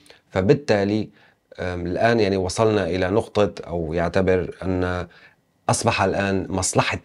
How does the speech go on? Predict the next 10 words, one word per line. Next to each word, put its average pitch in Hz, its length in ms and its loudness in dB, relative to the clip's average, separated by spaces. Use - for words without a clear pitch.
أمن 139 300 8
ألمانيا، 110 480 4
المجتمع 98 500 4
ككل، 92 380 0
سكان 127 500 2
ألمانيا، 101 580 2
أهم 139 440 6
من 107 220 4
حماية 107 580 4
مصلحة 95 460 0